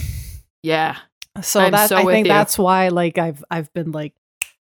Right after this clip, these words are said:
Speaker 2: every time I play, I, I, I, like, I make a lot of progress. So
Speaker 1: Yeah.
Speaker 2: yeah, but now it, the, I gotta up the ante 'cause if I wanna play Fire Emblem Engage, uh, I don't care if people are saying it's a goofy game or whatever. It's Fire Emblem. Of course, the story's gonna be goofy, but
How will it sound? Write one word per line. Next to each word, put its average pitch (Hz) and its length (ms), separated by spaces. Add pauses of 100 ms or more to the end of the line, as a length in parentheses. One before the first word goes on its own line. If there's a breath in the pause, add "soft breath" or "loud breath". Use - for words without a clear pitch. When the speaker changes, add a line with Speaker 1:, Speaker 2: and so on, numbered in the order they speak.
(480)
Speaker 2:
every 196 220
time 196 240
I 185 80
play, 190 300
I, 175 120
I, 165 380
I, - 40
like, 160 200
I 160 40
make 160 180
a 160 40
lot 156 240
of 151 80
progress. - 720
So 180 300
Speaker 1:
Yeah. 160 100
Speaker 2:
yeah, 226 220
but 196 180
now 220 380
it, 196 340 (100)
the, 202 140
I 190 80
gotta 190 320 (260)
up 214 200
the 185 180
ante 196 320
'cause 175 480
if 180 200
I 180 140
wanna 180 220
play 180 420
Fire 196 340
Emblem 185 360
Engage, 180 840 (500)
uh, 170 340
I 208 120
don't 220 180
care 240 140
if 214 100
people 214 260
are 202 120
saying 196 340
it's 185 360
a 180 500
goofy 196 320
game 190 340
or 175 120
whatever. 190 360
It's - 180
Fire 175 260
Emblem. 151 380
Of - 160
course, 180 280
the 185 180
story's 165 460
gonna 170 160
be 156 160
goofy, 156 480
but 160 280